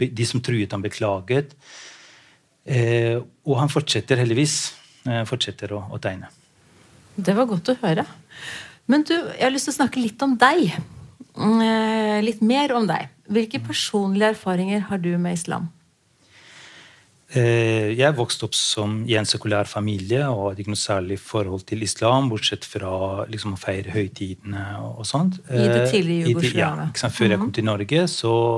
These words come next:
Speaker 1: når jeg kom hit, eh, så har jeg erfaring med å kjenne den fremmedfølelsen som mange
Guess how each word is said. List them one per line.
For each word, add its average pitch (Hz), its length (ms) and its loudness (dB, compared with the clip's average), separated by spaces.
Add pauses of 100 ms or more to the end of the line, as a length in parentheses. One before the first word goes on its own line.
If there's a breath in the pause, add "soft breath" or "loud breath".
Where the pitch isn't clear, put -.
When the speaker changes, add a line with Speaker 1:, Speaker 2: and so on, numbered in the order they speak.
(100)
Speaker 1:
når 113 140 0
jeg 107 100 -6
kom 110 160 -4
hit, 170 400 2 (1120 loud breath)
eh, 120 340 4
så 117 380 0 (2250)
har 139 120 4
jeg 156 100 4
erfaring 107 420 2
med 104 120 0
å 104 120 0
kjenne 101 300 -2
den 101 140 -4
fremmedfølelsen 101 880 -4
som 107 180 -6
mange 95 360 -6